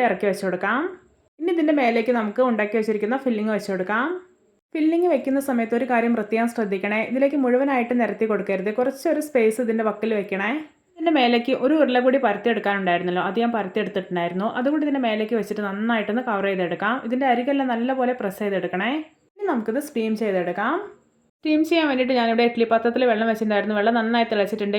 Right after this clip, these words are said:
ഇനി നമുക്ക് ഈ പ്ലേറ്റ് ഇതിലോട്ട് ഇറക്കി വെച്ച് കൊടുക്കാം. ഇതിന് മേലെ ഒരു കഷ്ണം വാഴയില കട്ട് ചെയ്ത് കൂടി വെച്ച് കൊടുക്കുന്നുണ്ട്. എന്നിട്ട് നമുക്കിത് അടച്ച് വെച്ച് സ്റ്റീം ചെയ്യാം. ഒരു പതിനഞ്ച് മിനിറ്റ് സ്റ്റീം ചെയ്യാം ട്ടോ. ഇപ്പോൾ പതിനഞ്ച് മിനിറ്റ് കഴിഞ്ഞിട്ടുണ്ട്. നമുക്ക് എന്തായെന്ന് തുറന്ന് നോക്കാം.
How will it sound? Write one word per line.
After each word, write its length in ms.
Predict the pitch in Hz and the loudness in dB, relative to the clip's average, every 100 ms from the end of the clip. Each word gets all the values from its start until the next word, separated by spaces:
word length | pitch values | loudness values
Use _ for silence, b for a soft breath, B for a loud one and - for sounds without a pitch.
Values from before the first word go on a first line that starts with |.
| 240 | 2
ഇനി 60 | 285 | 2
നമുക്ക് 220 | 247 254 | 2 0
ഈ 20 | 247 | 0
പ്ലേറ്റ് 260 | 220 202 226 | 0 2 2
ഇതിലോട്ട് 260 | 208 202 240 | 2 2 2
ഇറക്കി 200 | 202 214 | 2 0
വെച്ച് 140 | 202 196 | 0 0
കൊടുക്കാം. 340 | 185 202 247 339 359 _ _ - | -2 0 0 -2 -6 _ _ -4
ഇതിന് 140 | 302 294 | 0 2
മേലെ 180 | 262 277 | 2 4
ഒരു 100 | 269 | 4
കഷ്ണം 220 | 262 269 269 | 2 0 0
വാഴയില 340 | 226 214 226 247 | 2 2 0 -2
കട്ട് 140 | 208 226 | -2 -2
ചെയ്ത് 160 | 214 202 | -2 0
കൂടി 100 | 208 214 | 0 -2
വെച്ച് 140 | 208 | -2
കൊടുക്കുന്നുണ്ട്. 380 | 185 185 180 185 202 | -4 -2 0 0 0
എന്നിട്ട് 200 | 247 269 | 0 2
നമുക്കിത് 280 | 226 214 226 | 0 0 0
അടച്ച് 220 | 202 185 214 | 0 -2 -6
വെച്ച് 140 | 208 - | -6 -6
സ്റ്റീം 180 | 208 196 | -4 -2
ചെയ്യാം. 180 | 202 202 208 | 0 0 0
ഒരു 80 | 277 | 0
പതിനഞ്ച് 300 | 262 269 285 285 | 0 2 0 0
മിനിറ്റ് 200 | 240 254 | 0 -2
സ്റ്റീം 180 | - 208 196 | -2 -2 0
ചെയ്യാം 200 | 190 185 | -2 -2
ട്ടോ. 80 | 196 190 - _ _ 269 | -4 -4 -10 _ _ -10
ഇപ്പോൾ 120 | 302 302 | -6 -4
പതിനഞ്ച് 320 | 277 269 269 285 | -2 -2 -2 -2
മിനിറ്റ് 220 | 254 254 254 | -2 -2 -2
കഴിഞ്ഞിട്ടുണ്ട്. 440 | 220 214 214 208 214 | -2 -2 -4 -4 -4
നമുക്ക് 200 | 208 220 220 | -4 -4 -2
എന്തായെന്ന് 360 | 220 214 226 240 | -2 -2 -2 -2
തുറന്ന് 220 | 196 196 | -4 -4
നോക്കാം. 320 | 190 196 226 | -4 -4 -2